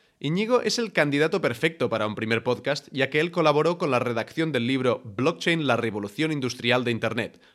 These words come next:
coordinado por Alex Preuchat. Y además,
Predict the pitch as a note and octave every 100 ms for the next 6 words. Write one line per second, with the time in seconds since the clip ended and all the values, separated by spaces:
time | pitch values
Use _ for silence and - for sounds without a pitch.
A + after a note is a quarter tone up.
0 | _ D3 D3+ D#3+ A2+ A#2 A#2 - - B2
1 | - A#2 A#2 - - A2 - G2 - _
2 | _ _ _ - C3 C#3+ D#3+ D#3